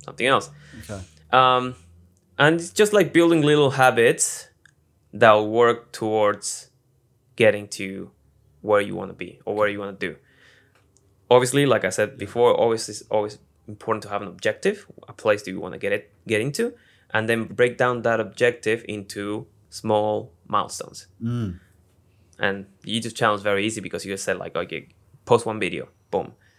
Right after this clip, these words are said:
Speaker 1: Um, get a hundred subscribers, boom. Get a hundred views, boom." And you go, go tackling that until
Speaker 2: Yeah.
Speaker 1: you got that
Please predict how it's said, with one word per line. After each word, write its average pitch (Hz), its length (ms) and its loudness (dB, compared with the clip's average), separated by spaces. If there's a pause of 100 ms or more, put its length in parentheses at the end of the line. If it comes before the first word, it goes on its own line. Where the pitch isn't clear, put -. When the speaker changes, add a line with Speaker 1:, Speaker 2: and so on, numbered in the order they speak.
(160)
Speaker 1:
Um, 87 300 -12
get 120 220 2
a 113 40 4
hundred 123 380 0
subscribers, 151 500 2
boom. - 400 -4
Get 123 120 0
a 120 40 0
hundred 127 240 -2
views, 143 280 2
boom." 117 340 -4 (260)
And 123 140 -2
you 123 60 -6
go, 127 220 0 (200)
go 131 140 2
tackling 147 640 0
that 113 480 4 (320)
until 107 220 -2
Speaker 2:
Yeah. 107 60 -2
Speaker 1:
you 104 40 -4
got 107 240 2
that 98 300 -2